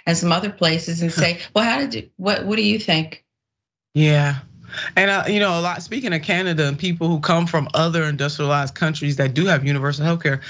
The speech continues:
Speaker 2: they look at us like we're out of our minds.
Speaker 1: Mm-hmm.
Speaker 2: And
Speaker 1: They
Speaker 2: rightfully
Speaker 1: sure do.
Speaker 2: so. Yeah, we are. "Wow, that nurse told you to take everything.
Speaker 1: Take
Speaker 2: You
Speaker 1: everything.
Speaker 2: already paid for it."
Speaker 1: Mm-hmm.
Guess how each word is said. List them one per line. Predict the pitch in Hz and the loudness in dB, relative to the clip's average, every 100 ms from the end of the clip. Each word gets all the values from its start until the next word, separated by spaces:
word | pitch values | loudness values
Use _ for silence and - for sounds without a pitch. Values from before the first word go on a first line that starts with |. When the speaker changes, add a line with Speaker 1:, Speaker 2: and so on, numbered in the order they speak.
| - - | -16 -2
Speaker 2:
they | 180 | 2
look | 240 226 | 2 0
at | 196 | 0
us | 196 196 | -2 0
like | 165 170 | -2 0
we're | 175 | 0
out | 151 165 | 0 -2
of | 165 | -2
our | 170 | 0
minds. | 170 180 143 127 - 302 - - _ _ _ - | 0 0 -2 -4 -8 -8 -8 -16 _ _ _ -8
Speaker 1:
Mm-hmm. | 185 233 240 _ _ _ - | -2 0 -2 _ _ _ 2
Speaker 2:
And | 151 | 4
Speaker 1:
They | 160 | 4
Speaker 2:
rightfully | 170 202 170 233 | 2 -2 -2 -2
Speaker 1:
sure | |
do. | - | -4
Speaker 2:
so. | - 170 143 127 _ | -6 -6 -6 -10 _
Yeah, | 160 170 151 | 0 2 2
we | 147 156 | 0 2
are. | 156 151 151 - - | 2 0 -4 -16 -2
"Wow, | 175 190 165 | 0 2 0
that | 165 185 | -2 -4
nurse | 185 190 185 | -2 -2 -2
told | - 185 175 | -4 -4 -2
you | 175 175 | -4 -4
to | |
take | 156 196 175 170 | -4 -2 0 2
everything. | 175 175 180 165 | 2 2 2 2
Speaker 1:
Take | |
Speaker 2:
You | 160 | 0
Speaker 1:
everything. | 156 165 | -2 -6
Speaker 2:
already | 175 170 180 | -4 -6 -8
paid | - 165 180 180 151 | -10 -4 -2 -2 -4
for | - 135 127 127 | -4 -2 0 -2
it." | |
Speaker 1:
Mm-hmm. | 104 | -4